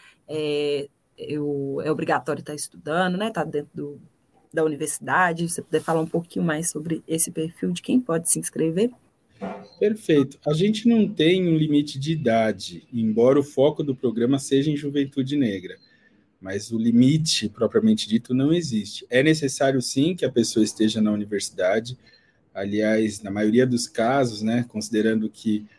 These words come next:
Speaker 2: a gente também, é, é, olha pra dimensão de vulnerabilidade socioeconômica, muitas vezes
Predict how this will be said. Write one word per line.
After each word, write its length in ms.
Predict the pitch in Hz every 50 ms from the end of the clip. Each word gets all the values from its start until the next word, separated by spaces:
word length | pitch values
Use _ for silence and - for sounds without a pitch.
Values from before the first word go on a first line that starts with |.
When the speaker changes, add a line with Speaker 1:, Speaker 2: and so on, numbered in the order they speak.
| _ _ -
Speaker 2:
a 80 | 95 101
gente 300 | 110 113 107 - - -
também, 760 | 120 113 110 107 101 104 117 127 156 175 170 143 120 - -
é, 540 | 101 104 104 104 107 95 104 104 98 95 -
é, 60 | -
olha 360 | 98 107 113 123 123 120 113
pra 160 | - - 113 104
dimensão 440 | 113 107 107 110 107 - - 113
de 100 | 110 110
vulnerabilidade 840 | - 117 117 113 110 107 107 101 107 107 107 107 107 104 107 107 -
socioeconômica, 840 | - 113 104 - - 107 - - 107 95 104 117 123 123 120 - 160
muitas 340 | 180 208 214 208 170 147 135
vezes 380 | 127 143 151 147 151 151 -